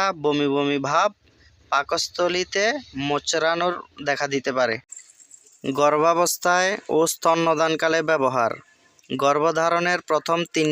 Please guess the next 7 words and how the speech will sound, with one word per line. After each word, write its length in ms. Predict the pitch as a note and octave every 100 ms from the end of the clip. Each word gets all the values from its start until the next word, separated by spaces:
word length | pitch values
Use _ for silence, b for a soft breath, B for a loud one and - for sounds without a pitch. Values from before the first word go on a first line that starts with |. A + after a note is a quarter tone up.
| D3+
মাস 240 | D3 A#2 - - C3+
ভিটামিন 540 | B2+ C#3 D3+ D3+ E3 F3 - - D3
ই 20 | E3 G3 -
ক্যাপসুল 520 | D3+ C#3+ - F3 G3 B3 B B B -
সেবন 420 | - D3+ C#3+ D3+
করা 280 | D3+ D#3+ D#3 E3+
উচিত 340 | - E3 -